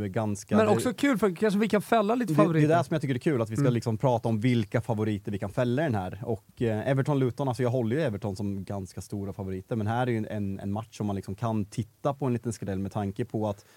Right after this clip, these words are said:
Speaker 1: nej, men det är Juventus mot Empoli, det är Milan mot Bologna, det är Real Madrid borta mot Las Palmas. Det är väldigt, väldigt stora favoriter. Vad, vad säger du, Daniel, om, om vi börjar med Everton-matchen?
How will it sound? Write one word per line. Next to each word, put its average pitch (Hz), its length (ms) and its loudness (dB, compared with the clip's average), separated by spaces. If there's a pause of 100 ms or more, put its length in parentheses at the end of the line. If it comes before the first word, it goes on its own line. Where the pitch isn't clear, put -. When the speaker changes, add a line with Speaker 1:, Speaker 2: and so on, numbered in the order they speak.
(280)
Speaker 1:
nej, 147 120 0
men 143 80 4
det 139 60 6
är 135 80 6
Juventus 127 560 2
mot 113 120 -2
Empoli, 104 360 -2
det 113 100 2
är 123 100 2
Milan 113 360 2
mot 98 160 -2
Bologna, 98 420 -2
det 107 100 -2
är 110 220 0
Real 127 320 2
Madrid 113 300 0
borta 104 240 -4
mot 95 140 -6
Las 107 120 -4
Palmas. 98 320 -6
Det 120 60 -2
är 110 180 -2
väldigt, 113 460 0
väldigt 101 240 -2
stora 98 320 -6
favoriter. 101 560 -2
Vad, 104 360 -2
vad 101 300 -4
säger 110 160 0
du, 123 120 2
Daniel, 110 320 0
om, 98 200 -2
om 101 120 -2
vi 101 60 -2
börjar 101 180 0
med 123 100 2
Everton-matchen? 101 500 -4